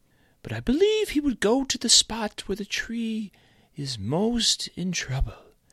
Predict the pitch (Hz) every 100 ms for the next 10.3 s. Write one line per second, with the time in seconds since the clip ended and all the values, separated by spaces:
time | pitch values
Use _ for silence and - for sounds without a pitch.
0 | _ _ _ _ 202 - 240 277 277 262
1 | - _ _ _ _ _ _ 214 220 240
2 | - 254 247 185 - - 349 269 - -
3 | - _ _ _ _ _ _ _ 190 180
4 | - 180 160 - - 403 339 101 95 -
5 | _ _ _ _ _ - - - - 349
6 | - 262 294 294 - - - 92 85 -
7 | - - _ _ _ _ _ - 151 214
8 | 254 277 254 247 262 262 247 226 226 202
9 | - 220 185 208 339 359 285 - - 147
10 | - - -